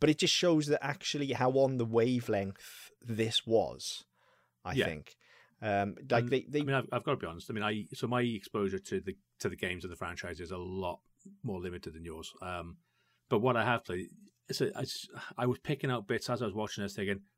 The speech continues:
Speaker 2: "Oh, that comes up in that one."
Speaker 1: Mm.
Speaker 2: That, that, I said, "Oh, that, that." No.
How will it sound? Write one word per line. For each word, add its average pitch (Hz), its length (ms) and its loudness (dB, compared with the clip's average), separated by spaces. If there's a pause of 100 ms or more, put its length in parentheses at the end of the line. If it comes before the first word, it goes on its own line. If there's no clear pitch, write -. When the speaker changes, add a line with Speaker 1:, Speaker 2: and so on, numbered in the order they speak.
(120)
Speaker 2:
"Oh, 139 140 2
that - 220 0
comes 110 300 -4
up 107 140 -6
in 101 80 -2
that 120 180 0
one." 82 140 -8 (240)
Speaker 1:
Mm. 127 80 0
Speaker 2:
That, 131 220 2
that, 113 160 -4
I 113 60 -4
said, 104 140 -2
"Oh, 104 240 -2 (320)
that, 131 240 -6
that." 135 220 -2
No. 104 180 -6